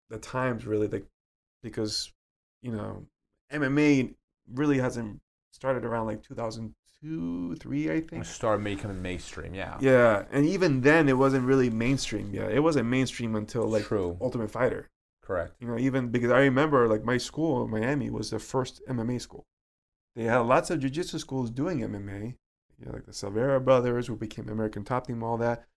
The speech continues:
Speaker 1: They were a jiu-jitsu school, and then they would have guys do M M A. But our school was the first.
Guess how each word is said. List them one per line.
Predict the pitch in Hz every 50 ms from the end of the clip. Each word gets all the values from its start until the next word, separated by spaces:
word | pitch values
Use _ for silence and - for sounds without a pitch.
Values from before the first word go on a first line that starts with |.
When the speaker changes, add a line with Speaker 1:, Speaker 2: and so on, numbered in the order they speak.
| _ _ _ _ -
Speaker 1:
They | 131
were | 127 123
a | 113
jiu-jitsu | 110 110 131 160 160 156
school, | 143 - - 143 147 139
and | 104 113 117
then | 120 120 117
they | 117 113
would | 110 113 110
have | 113 120 107
guys | 113 110 107 107
do | 117
M | 113 104 104
M | 101 107
A. | 107 104 107 104 - _ -
But | 110 107 110 - _ _ _ _ _ -
our | 117 135
school | 135 - - - - 139 135 127
was | 120 110 113
the | 110 107
first. | - - - 104 117 - -